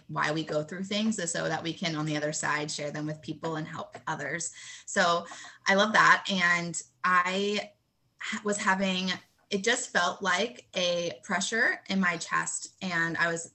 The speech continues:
having heart palpitations. Actually, during pregnancy, went to a cardiologist because it was nothing that I had felt before. It was a real irregular heartbeat. It was, um,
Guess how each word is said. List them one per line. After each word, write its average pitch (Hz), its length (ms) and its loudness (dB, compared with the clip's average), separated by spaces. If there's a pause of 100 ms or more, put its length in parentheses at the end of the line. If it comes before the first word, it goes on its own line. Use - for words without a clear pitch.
having 190 380 4
heart 185 240 0
palpitations. 180 800 -4 (360)
Actually, 175 280 -2
during 175 320 -4
pregnancy, 185 800 -6 (120)
went 170 180 -4
to 185 80 -6
a 165 40 -6
cardiologist 170 840 -2
because 190 500 -4 (380)
it 214 100 2
was 269 180 0
nothing 240 600 2
that 185 260 4
I 175 100 2
had 190 240 -2
felt 170 280 -4
before. 170 380 -6
It - 40 -8
was 165 120 -8
a 170 40 -6
real 170 220 -6 (100)
irregular 233 460 0
heartbeat. 208 680 0 (340)
It 185 160 -2
was, 170 680 2 (100)
um, 170 480 2